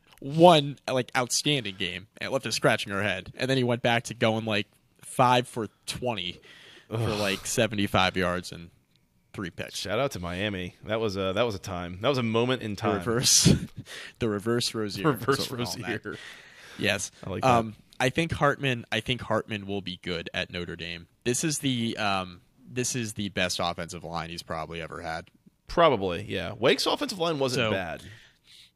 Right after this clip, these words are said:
Speaker 1: wasn't bad, but
Speaker 2: Notre
Speaker 1: not
Speaker 2: Dame will
Speaker 1: Notre
Speaker 2: be better.
Speaker 1: Dame's. Right. Um, yeah, like, Notre Dame's consistently pushing out, pushing out pros, right?
Speaker 2: First and second
Speaker 1: Wake's
Speaker 2: round draft
Speaker 1: gotta
Speaker 2: picks, yeah.
Speaker 1: Uh, right,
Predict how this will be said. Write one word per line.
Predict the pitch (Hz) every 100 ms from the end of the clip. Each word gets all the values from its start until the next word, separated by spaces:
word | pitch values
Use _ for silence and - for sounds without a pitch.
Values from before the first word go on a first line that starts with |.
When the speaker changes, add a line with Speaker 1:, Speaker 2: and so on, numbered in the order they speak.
| _
Speaker 1:
wasn't | 139 135 117
bad, | 92 87 92 _ _ -
but | 127 104 - _ _ _ _ _
Speaker 2:
Notre | 123 131
Speaker 1:
not | 120
Speaker 2:
Dame |
will | 110
Speaker 1:
Notre | 101 92
Speaker 2:
be |
better. | 85
Speaker 1:
Dame's. | 80 95 - _ _ _ _ _ _ _ -
Right. | 117 92 87 - _ _ -
Um, | 101 92 90 82 85 _ _ _ _ _ _ _ -
yeah, | 120 85 - -
like, | - _ -
Notre | 127 110
Dame's | 104 -
consistently | 104 - 95 98
pushing | 92 98 - 92
out, | 87 82 - _ _ _ _ _ -
pushing | 113 -
out | 92 85
pros, | - 85 85 87
right? | 90 - _ - -
Speaker 2:
First | - 117 -
and | 107
second | 113 113
Speaker 1:
Wake's | 98
Speaker 2:
round | 98
draft | 95
Speaker 1:
gotta | 92 87
Speaker 2:
picks, | 87
yeah. | 98 80 92 _ _ -
Speaker 1:
Uh, | 57
right, | 78 101 90 90